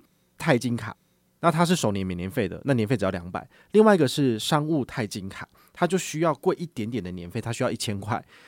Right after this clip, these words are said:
那再来是世界卡，需要三千块年费；再来是世界之极卡，需要十万块年费。你想一想哦，这个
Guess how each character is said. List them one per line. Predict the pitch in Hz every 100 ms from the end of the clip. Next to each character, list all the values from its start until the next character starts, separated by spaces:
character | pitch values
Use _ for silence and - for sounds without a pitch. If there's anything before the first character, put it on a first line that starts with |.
| -
那 | -
再 | 185 196
来 | 117
是 | 160
世 | - - 160
界 | 165
卡， | - 87
需 | -
要 | 123
三 | 117
千 | 98 104
块 | 104
年 | 98 90 -
费； | - 101 -
再 | 147
来 | 95 92
是 | - - 127 - _
世 | - - - 147
界 | 117 151
之 | 113 131
极 | - 101
卡， | - -
需 | - - 131
要 | 127 - _ _ _ _ _ _
十 | - - 101
万 | 95 123 92
块 | 113
年 | 92 - 95
费。 | - 98 _ _ _ _ _
你 | 131
想 | 127
一 | 170
想 | 160 98
哦， | 98 101 - - - _
这 | 196
个 | 160 127 113 98